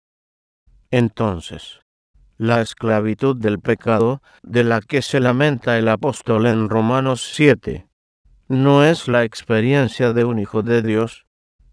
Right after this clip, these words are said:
sino la del esclavo del pecado. Es para liberar a los hombres de este cautiverio, por lo que vino Cristo. No vino a liberarnos,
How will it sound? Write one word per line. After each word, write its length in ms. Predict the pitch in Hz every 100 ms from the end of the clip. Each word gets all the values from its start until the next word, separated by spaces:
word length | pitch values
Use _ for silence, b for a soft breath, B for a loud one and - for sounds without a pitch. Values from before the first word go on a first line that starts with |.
| -
sino 420 | - 127 113 110
la 200 | 123 120
del 160 | 135
esclavo 600 | 120 - - 131 127 135
del 200 | 123 113
pecado. 720 | - 120 - 147 143 - 76 _ _ _ _ _ _ _ _ _ _ _ _
Es 240 | 156 151 -
para 260 | 139 123
liberar 580 | 110 110 139 127 120 120
a 120 | -
los 260 | 110 101 -
hombres 420 | 160 143 135 123
de 160 | - 117
este 320 | 117 - 127
cautiverio, 1000 | - 117 98 123 120 165 165 117 120 147 _ _ _ _ _
por 180 | 123 117
lo 140 | 120
que 160 | 113 127
vino 300 | 123 139 -
Cristo. 640 | - 165 151 - 92 - _ _ _ _ _ _ _ _ _ _ _ _ -
No 280 | 113 110
vino 280 | 120 135 135
a 60 | 113
liberarnos, 1000 | 110 107 107 110 117 107 104 95 -